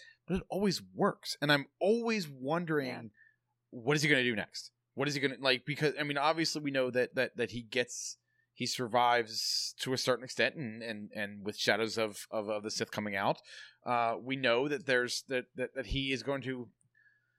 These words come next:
Speaker 1: somehow get out of this, uh, you know, I, I assume, get out of this cer-, current situation with Vader, but I, I am so intrigued as to what Ochi's gonna do next. And, and, and I really, really re-, give, give, uh, Greg a lot of credit for being able to take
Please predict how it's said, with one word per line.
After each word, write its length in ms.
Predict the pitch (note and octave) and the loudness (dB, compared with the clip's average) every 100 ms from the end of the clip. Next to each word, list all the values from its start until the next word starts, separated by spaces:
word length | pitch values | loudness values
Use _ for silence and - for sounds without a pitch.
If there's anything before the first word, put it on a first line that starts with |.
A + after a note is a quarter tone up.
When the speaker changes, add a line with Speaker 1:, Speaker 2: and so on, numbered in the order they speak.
| _ | _
Speaker 1:
somehow 580 | - F#3 F3+ D#3 D#3 D#3 | 4 4 6 6 6 6
get 160 | C#3 | 6
out 200 | A#2+ C#3 | 8 8
of 120 | C#3 B2+ | 4 2
this, 500 | C3+ - - - - | 0 0 -2 -4 -2
uh, 580 | C3 B2+ B2+ C3 C3 C3 - | 2 4 6 4 4 2 0
you 80 | B2+ | 2
know, 100 | A#2+ | 4
I, 180 | B2 - | 4 4
I 80 | A#2+ | 4
assume, 540 | A#2 - D#3+ B2 C#3+ | 2 2 2 2 2
get 120 | C3+ | 6
out 140 | A#2+ B2+ | 8 8
of 100 | A#2+ | 4
this 160 | B2+ | 0
cer-, 340 | - C#3 C3+ - | -2 0 0 0
current 260 | - C#3 B2+ | -2 -2 0
situation 440 | C#3 C3 B2 - | -2 0 -2 -2
with 80 | A#2 | 0
Vader, 180 | A#2+ D3 | 2 2
but 180 | D3+ - - - - - _ C#3+ | 2 0 -6 -20 -20 -20 _ 0
I, 280 | D3 D#3 - | 2 2 0
I 80 | D3 | 0
am 160 | C#3+ C#3+ | 0 -2
so 260 | - B2+ | 0 0
intrigued 320 | B2+ - A2+ G2+ | 0 -2 -2 -4
as 100 | - | -6
to 80 | F#2+ | 0
what 240 | G2+ - | 0 0
Ochi's 300 | G#2 - F#2 | -6 -6 -6
gonna 140 | F2+ F2 | -6 -8
do 120 | D#2+ | -10
next. 360 | C2 - - - | -10 -12 -12 -6
And, 200 | A#2 G#2 | -2 -2
and, 160 | G#2+ A2+ | -4 -6
and 100 | A2 | -4
I 40 | |
really, 640 | A2 A#2 C#3 D#3 D#3 D3 C#3 | -4 -6 -2 4 6 6 6
really 340 | C3+ B2+ A#2 | 4 4 0
re-, 200 | G2 A#2 - G#2+ | -2 -6 -8 -2
give, 220 | A#2+ F#2+ - | -2 -2 -4
give, 200 | A2 - _ _ _ _ - E2 | -4 -4 _ _ _ _ -18 -10
uh, 80 | G#2+ G#2 | -10 -2
Greg 280 | A#2 G#2 E2+ | 0 0 0
a 80 | A2 | -4
lot 320 | A2+ A2 G#2+ | 0 2 2
of 80 | - | 2
credit 300 | A2+ G2+ - | 4 4 0
for 80 | G2+ | -2
being 200 | G#2+ G2+ | -2 -2
able 100 | G2 | -6
to 100 | F#2+ | 0
take 320 | - C3 A2+ | 4 4 2